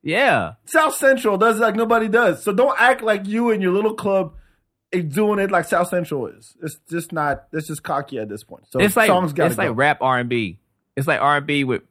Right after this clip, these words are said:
Speaker 2: It's
Speaker 1: but,
Speaker 2: like R.
Speaker 1: but
Speaker 2: Kelly all
Speaker 1: rap,
Speaker 2: over again.
Speaker 1: but no, no, no, no, I ain't gonna put him, I ain't gonna put that on him. But like,
Speaker 2: <laughs>
Speaker 1: but it's, it's more like, it's more like R and B with a, with a nineties hip hop attitude.
Speaker 2: Right.
Speaker 1: Like, what, what he's saying. I don't know. I, you can't retire that one.
Speaker 2: Nineteen ninety-five.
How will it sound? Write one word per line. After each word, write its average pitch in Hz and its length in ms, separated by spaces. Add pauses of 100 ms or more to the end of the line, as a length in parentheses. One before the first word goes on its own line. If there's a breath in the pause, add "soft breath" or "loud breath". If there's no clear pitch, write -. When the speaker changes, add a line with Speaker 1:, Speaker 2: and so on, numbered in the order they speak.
(120)
Speaker 2:
It's 101 100 (520)
Speaker 1:
but, 247 120
Speaker 2:
like 247 160
R. 240 140
Speaker 1:
but - 80
Speaker 2:
Kelly 170 260
all 151 60
Speaker 1:
rap, 156 200
Speaker 2:
over 151 180
again. 143 120
Speaker 1:
but 135 320
no, 139 180
no, 113 200
no, 123 280 (120)
no, 71 40
I 80 120
ain't 117 80
gonna 120 100
put 139 160
him, 120 160
I 151 80
ain't 196 80
gonna 180 80
put 151 140
that 156 120
on 101 140
him. 107 100
But 147 200
like, 135 320 (180)
Speaker 2:
<laughs> - 180
Speaker 1:
but 190 240
it's, 220 200
it's 240 180
more 247 160
like, 214 200 (140)
it's 175 200
more 208 100
like 185 240
R 165 220
and 139 160
B 147 400
with 101 180
a, 101 220 (120)
with 117 200
a 98 160 (500)
nineties 139 560
hip 139 220
hop 143 240
attitude. 113 680 (320)
Speaker 2:
Right. 151 260
Speaker 1:
Like, - 160
what, 123 220
what 135 180
he's 127 200
saying. 127 360
I 208 100
don't 277 180
know. 151 60
I, 196 240
you 190 120
can't 220 200
retire 151 360
that 123 140
one. 185 100
Speaker 2:
Nineteen - 0
ninety-five. 139 560